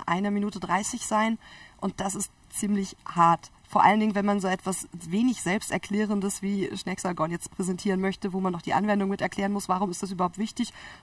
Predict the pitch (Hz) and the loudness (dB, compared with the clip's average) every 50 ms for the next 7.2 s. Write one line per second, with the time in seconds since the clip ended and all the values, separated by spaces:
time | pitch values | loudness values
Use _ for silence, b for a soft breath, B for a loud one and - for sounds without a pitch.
0 | B - - 185 190 208 208 196 180 190 180 190 180 - 185 180 170 170 160 165 | B -10 -8 -2 0 0 0 0 -2 -2 -2 -2 -2 -2 -2 -4 -2 0 0 0
1 | 170 - - - - 160 165 151 - - 160 - - 180 - - - 165 175 - | 0 0 -2 -10 -8 -8 -8 -8 -10 -10 -10 -6 -6 -6 -4 -4 -4 -4 -4 -6
2 | - - - - 220 220 202 180 - - 180 185 220 - B B B B B B | -8 -14 -8 -6 -4 -4 -4 -4 0 0 0 0 0 -4 B B B B B B
3 | B B B B B B B 190 185 - 208 220 208 247 226 - - _ b b | B B B B B B B -8 -4 2 2 2 2 2 -2 -4 -8 _ b b
4 | b b b b b - - 226 226 233 - 208 202 - - 208 214 208 233 226 | b b b b b -2 -2 0 0 0 0 0 4 6 6 6 6 4 2 2
5 | 220 220 - - - 233 233 226 220 214 196 220 - - - - 202 185 - - | 2 0 -2 -4 -2 0 0 0 0 0 -2 -4 -10 -10 -10 -10 -10 -10 -6 -2
6 | 185 185 180 180 180 180 180 - 185 - - - 196 190 - - - - 170 - | 0 2 4 2 2 0 -4 -8 -10 -10 -6 -4 -4 -4 -2 0 2 2 2 2
7 | - 185 180 | 0 -4 -4